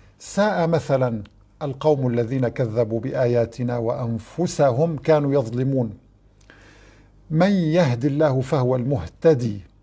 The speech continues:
ومن يضلل فأولئك هم الخاسرون ولقد ذرأنا لجهنم كثيرا من الجن والإنس لهم قلوب لا يفقهون بها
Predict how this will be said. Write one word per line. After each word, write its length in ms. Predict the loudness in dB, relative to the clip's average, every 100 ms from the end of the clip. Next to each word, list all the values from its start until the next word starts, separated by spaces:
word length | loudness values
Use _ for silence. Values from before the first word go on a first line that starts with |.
| _ -6
ومن 360 | -2 -2 -2
يضلل 500 | -2 -2 0 0 -2 -6 -16 _ _ _
فأولئك 840 | -4 -4 -2 0 2 2 -2 -2
هم 260 | -2 -2 -4
الخاسرون 680 | -4 -2 -2 -2 -4 -4 -8 -12 -20 _ -2
ولقد 420 | 0 2 -2 0
ذرأنا 440 | 2 2 0 -2
لجهنم 580 | -2 -2 -2 0 -2 -2
كثيرا 680 | -4 -6 -2 0 2 0 -4 -14 _ -20 _
من 140 | -2 0
الجن 600 | 0 -2 0 0 2 2
والإنس 680 | 0 0 -2 -2 -2 -4
لهم 200 | -2 -2 -2
قلوب 480 | -2 0 2 0 -2 -8 -20 _
لا 180 | 0 2
يفقهون 640 | 2 -2 -8 -6 -6 -8
بها 420 | -10 -6 -6 -6